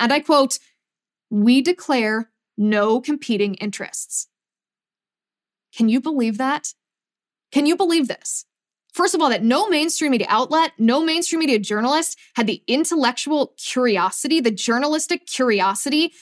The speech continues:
to look into this, that it took an independent journalist publishing on an independent platform to bring this to light. That's, that's the first scandal. The second scandal is how obvious this conflict of interest is.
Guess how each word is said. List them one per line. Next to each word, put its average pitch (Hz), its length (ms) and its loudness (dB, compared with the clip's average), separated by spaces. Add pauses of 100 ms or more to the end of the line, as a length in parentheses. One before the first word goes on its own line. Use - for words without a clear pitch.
(200)
to 285 100 4
look 240 480 0 (460)
into 294 300 2
this, 359 300 -4
that 269 140 0
it - 60 -6
took 294 160 0
an 254 160 -4
independent 311 640 -2
journalist 285 720 0
publishing 320 400 0
on 269 120 0
an 220 160 -2
independent 277 600 -2
platform 294 640 -2 (180)
to 240 100 0
bring 226 200 0
this 277 160 -2
to 233 100 -4
light. 202 380 -4 (280)
That's, - 300 -4
that's 330 220 -2
the 262 80 -2
first 285 300 -4
scandal. 151 280 -6
The 220 60 -12
second 370 380 -2
scandal 208 480 -2 (400)
is 254 100 2
how 269 140 2
obvious 247 400 0
this 214 140 -6
conflict 226 420 -4
of 202 60 -10
interest 240 380 -8
is. - 300 -14